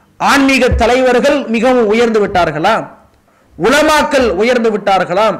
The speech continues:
அப்ப இன்னைக்கு பாருங்க, ஆன்மீகத்தின் பெயரால் இன்றைக்கு ஏராளமானவர்கள் தங்களினுடைய தன்மானத்தை இழந்து கொண்டிருக்கிறார்கள்.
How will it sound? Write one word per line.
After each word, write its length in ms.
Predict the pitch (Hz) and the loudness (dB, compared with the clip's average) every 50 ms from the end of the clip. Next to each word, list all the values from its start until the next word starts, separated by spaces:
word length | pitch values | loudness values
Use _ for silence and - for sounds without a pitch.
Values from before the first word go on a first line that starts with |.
| - - | -6 -6
அப்ப 200 | - 202 - 240 | -4 -2 -2 -2
இன்னைக்கு 280 | 240 226 220 190 185 - | -2 -2 -4 -4 -6 -2
பாருங்க, 580 | - 190 190 190 185 180 160 135 131 - - - - - - - - - | 0 0 0 0 0 -2 -4 -4 -6 -10 -18 -20 -20 -20 -20 -20 -14 -6
ஆன்மீகத்தின் 840 | - 165 196 240 254 269 269 277 269 262 262 247 254 254 240 233 - | -2 0 2 2 2 2 2 2 2 0 0 -2 -2 -4 -4 -4 -4
பெயரால் 580 | 220 220 220 240 247 262 277 294 294 277 - | -2 0 0 2 2 4 4 4 2 2 -2
இன்றைக்கு 440 | 214 220 220 220 226 226 - - 214 | -4 -4 -2 -2 -2 -2 -4 -4 -6
ஏராளமானவர்கள் 1300 | 214 202 185 196 220 247 262 262 262 269 262 262 247 233 226 226 226 220 208 202 202 196 254 269 269 269 | -6 -4 -2 0 0 2 2 4 4 4 2 2 2 0 0 0 0 0 0 0 0 0 0 0 0 -2
தங்களினுடைய 640 | 262 233 226 226 226 220 208 208 202 190 196 196 | -2 -4 -2 -2 -2 -2 -2 -2 -4 -4 -4 -4
தன்மானத்தை 580 | 202 208 220 240 247 247 240 226 214 202 202 240 | -4 -4 -4 -2 -2 -2 -2 -2 -2 -4 -4 -4
இழந்து 320 | 233 214 226 226 202 196 | -4 -2 -2 -4 -4 -4
கொண்டிருக்கிறார்கள். 640 | 190 196 196 180 170 151 156 135 131 131 120 113 | -6 -6 -6 -6 -6 -4 -4 -4 -4 -4 -6 -12